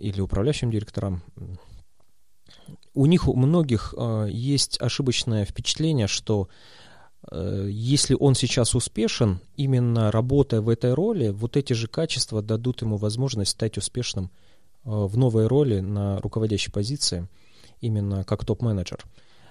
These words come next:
Зачастую это не так. Э, зачастую от руководителя, э,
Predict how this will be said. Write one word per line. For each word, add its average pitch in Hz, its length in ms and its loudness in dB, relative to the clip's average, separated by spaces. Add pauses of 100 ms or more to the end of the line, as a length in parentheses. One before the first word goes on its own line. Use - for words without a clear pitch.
Зачастую 127 580 2
это 123 140 2
не 107 100 2
так. - 380 -6 (880)
Э, 107 360 -2
зачастую 120 920 2 (220)
от 131 220 0
руководителя, 123 1080 0
э, 107 460 -4